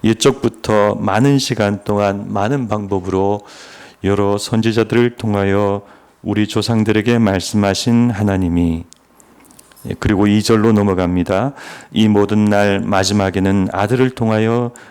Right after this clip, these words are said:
우리에게 말씀하셨으니." 그래서 일 장 일 절 말씀을 연결해서 전체적으로, 어, 말씀드리면 이런 의미입니다. 하나님은 그렇게 옛적부터 많은 시간 동안 많은 방법으로 성실하게 말씀해 오셨는데,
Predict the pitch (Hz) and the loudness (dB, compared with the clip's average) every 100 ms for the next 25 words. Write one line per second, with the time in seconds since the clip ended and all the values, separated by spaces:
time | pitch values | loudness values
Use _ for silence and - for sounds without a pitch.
0 | - 95 95 92 90 101 113 117 104 87 | -8 -2 2 2 2 0 2 0 -2 -2
1 | 87 87 - 107 107 113 127 117 - 104 | -2 -2 -2 -2 -2 -4 -8 -8 -6 -4
2 | - - - 67 - - _ _ _ - | -4 -4 -4 -4 -8 -14 _ _ _ -20
3 | - - - - - - - - - - | -20 -20 -20 -20 -20 -20 -16 -12 -12 -2
4 | 131 131 139 143 135 156 143 120 135 131 | 0 2 4 2 2 2 2 2 0 2
5 | 113 107 117 113 110 120 120 110 - 107 | 0 0 -2 0 0 0 0 0 0 -2
6 | 117 120 123 104 104 104 113 127 131 - | 0 -2 -2 -4 -4 -2 0 0 -4 -16
7 | - - 90 87 90 95 - 98 92 92 | -12 -4 -2 -2 -2 -4 -2 2 2 0
8 | 87 95 95 104 101 101 110 107 95 92 | 0 0 2 2 2 2 2 2 2 2
9 | 85 82 78 82 - _ _ - - - | 0 -2 -6 -10 -16 _ _ -20 -20 -6
10 | 139 143 156 156 135 135 131 139 123 120 | 0 2 2 0 2 0 2 2 4 4
11 | 101 - - - - - - 107 117 - | 0 -6 -20 -20 -20 -18 -2 2 2 2
12 | 127 - - - 107 101 98 - 104 113 | 0 0 -10 0 2 2 2 -2 -2 2
13 | 135 131 117 113 110 110 110 107 - 101 | 2 0 -2 -2 0 0 0 -2 -4 -4
14 | 104 147 135 123 120 113 110 113 113 - | 0 0 0 -2 0 -2 -2 -2 -2 -4
15 | 147 - 120 110 117 110 98 101 - - | -4 -2 0 0 0 0 0 0 -2 -2
16 | 110 110 101 104 107 101 110 98 92 85 | 0 0 0 0 0 0 0 0 0 0
17 | 90 90 | 0 -2